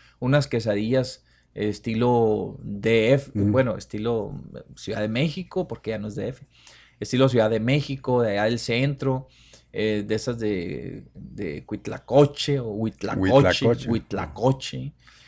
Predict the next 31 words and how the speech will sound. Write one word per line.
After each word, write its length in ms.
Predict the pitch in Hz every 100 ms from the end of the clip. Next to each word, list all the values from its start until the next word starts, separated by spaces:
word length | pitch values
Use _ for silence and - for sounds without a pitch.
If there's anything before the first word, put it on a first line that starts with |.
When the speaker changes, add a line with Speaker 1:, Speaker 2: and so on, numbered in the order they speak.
| - -
Speaker 1:
este, 460 | 104 107 - 104
quesadillas 580 | - 107 107 101 104 117
de, 240 | 107 104 101
con 180 | - 107
guisados 440 | 98 - 107 107
de 80 | 107
allá, 320 | 101 73 104
nopalitos, 720 | 78 113 - - 101 123 123 107
o 40 | -
sea, 220 | - -
típicos 520 | - 147 175 151 117
de 60 | -
allá, 160 | - 87
de, 80 | 90
de 120 | -
esas 200 | - 110
regiones. 580 | 117 156 185 202 196 190 _ - - _ _ -
De 220 | 127 135
hamburguesa 520 | 135 131 120 139 170
para 140 | 165 131
arriba, 320 | 135 214 220
don 160 | 214 196
Mario, 240 | 196 190
hot 260 | 139 113 101
dog, 300 | 110 147 147
hamburguesa, 760 | 143 113 - 104 139 135 147
este, 320 | 127 117 - 113
eh, 120 | 104 _ - - -
eh, 960 | 90 71 90 78 104 - 92 - 90 87
enchiladas, 920 | 113 - 104 104 127 143 139 123 113 113
eh, 200 | 107